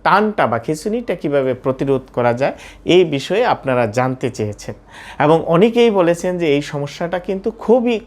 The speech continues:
কমন একটি সমস্যা। প্রিয় দর্শক, আজকে আমরা আলোচনা করব যে এই যে পায়ের পিছনে যে ক্র্যাম্পটা হয় বা টান লাগে বা খিঁচুনি হয়, প্রচণ্ড ব্যথা হয়, এই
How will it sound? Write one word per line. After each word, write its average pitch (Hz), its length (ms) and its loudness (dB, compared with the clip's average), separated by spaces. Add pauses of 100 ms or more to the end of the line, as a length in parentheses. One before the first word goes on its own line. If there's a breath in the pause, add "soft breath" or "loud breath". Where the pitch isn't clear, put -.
(120)
কমন 180 280 6 (100)
একটি 147 180 -8 (100)
সমস্যা। 110 360 -12 (320 loud breath)
প্রিয় - 160 -2 (100)
দর্শক, - 300 -6 (420 loud breath)
আজকে 147 220 -4 (120)
আমরা 143 220 2
আলোচনা 143 320 0 (100)
করব 156 180 -2 (460 loud breath)
যে 123 80 4 (220)
এই 185 100 2
যে 208 80 4 (120)
পায়ের 147 280 4 (140)
পিছনে 170 360 -2 (100)
যে 165 80 -2 (120)
ক্র্যাম্পটা 131 440 0 (100)
হয় 113 280 0
বা 113 80 0 (140)
টান 135 160 2 (140)
লাগে 113 240 0
বা 113 140 0
খিঁচুনি 147 400 -4
হয়, 110 220 -2
প্রচণ্ড 247 440 0 (160)
ব্যথা 131 260 2 (100)
হয়, 110 160 -4 (200)
এই 208 80 4